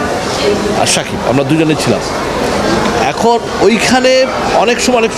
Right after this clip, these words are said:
শুটিংয়ের সময় আমরা অনেক ডিস্টার্ব, মানে, হয় একজনের মন খারাপ বা আরেকজনের মন খারাপ, এগুলো সিন কিন্তু আমরা দেখছি, কিন্তু আমরা actually ওইভাবে জিনিসটাকে ওইভাবে আমরা এতটা মাথায় নিই।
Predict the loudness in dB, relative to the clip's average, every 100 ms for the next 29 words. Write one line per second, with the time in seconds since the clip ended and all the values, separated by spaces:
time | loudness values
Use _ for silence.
0 | 0 2 2 0 0 0 -2 -2 -4 -4
1 | -4 -2 0 2 2 2 0 0 0 0
2 | 2 2 0 -4 -4 -2 -2 -2 0 0
3 | 0 -2 -2 -2 -2 -2 -2 -2 0 0
4 | 2 2 2 2 0 0 0 0 2 2
5 | 2 0 0 0 0 2 2 2 2 2
6 | 2 2 2 2 2 2 2 2 2 2
7 | 0 0 2 2 2 0 0 2 2 2
8 | 2 0 0 0 2 2 2 0 -2 -2
9 | -2 0 0 2 2 2 4 2 2 2
10 | 4 4 4 4 2 2 -2 0 2 2
11 | 2 2 4 4 4 2 2 0 0 0
12 | 0 0 0 0